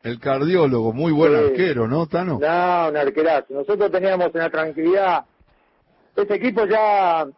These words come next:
Speaker 2: eh, tomaba, tomaba los entrenamientos como, como, con mucha tranquilidad, porque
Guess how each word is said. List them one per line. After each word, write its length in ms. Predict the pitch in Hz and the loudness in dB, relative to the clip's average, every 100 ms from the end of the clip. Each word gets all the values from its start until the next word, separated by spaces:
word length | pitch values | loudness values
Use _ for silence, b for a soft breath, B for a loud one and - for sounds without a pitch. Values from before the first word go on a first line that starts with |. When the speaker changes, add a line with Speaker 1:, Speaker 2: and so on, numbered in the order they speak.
| - | -4
Speaker 2:
eh, 720 | 151 143 147 151 147 147 139 | 0 2 0 0 0 0 -2
tomaba, 360 | - 156 196 208 | -2 0 0 0
tomaba 340 | 196 202 214 | 0 0 2
los 160 | 196 170 | 2 0
entrenamientos 680 | 170 175 180 196 220 202 170 | -2 0 0 0 0 -2 -2
como, 280 | 170 160 160 | -4 -2 -2
como, 800 | 156 160 156 147 143 139 135 - - | -2 0 0 2 2 0 -2 -8 -6
con 200 | 160 175 | -4 -2
mucha 240 | 220 202 | -2 -2
tranquilidad, 600 | 175 175 180 180 175 143 | 0 -2 0 2 2 0
porque 220 | 131 139 | 0 -2